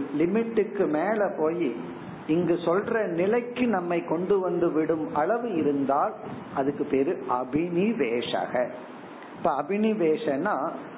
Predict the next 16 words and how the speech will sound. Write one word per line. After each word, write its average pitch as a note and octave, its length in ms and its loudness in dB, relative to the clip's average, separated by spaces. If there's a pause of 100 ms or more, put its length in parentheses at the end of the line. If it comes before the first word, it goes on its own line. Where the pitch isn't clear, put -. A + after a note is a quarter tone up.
(200)
அதிகமான D#3+ 1040 0
பற்று, - 500 -2 (400)
இப்படிப்பட்ட G#3+ 1300 -2 (180)
விளைவை F3+ 560 2 (180)
கொடுக்கும் G3 720 0
அளவு G#3 440 0
உள்ள C3+ 240 0 (100)
பற்று. C#3+ 500 -2 (560)
அதை F#3+ 200 0
சொல்லி D#3 240 0
கம்-, C3+ 300 -4
கண்-, C#3 260 -2
முடிவுரை D3 500 0
செய்கின்றார். B2 680 0 (420)
விஷய F#3 640 2 (180)
அபினிவேஷேன, C3+ 1500 0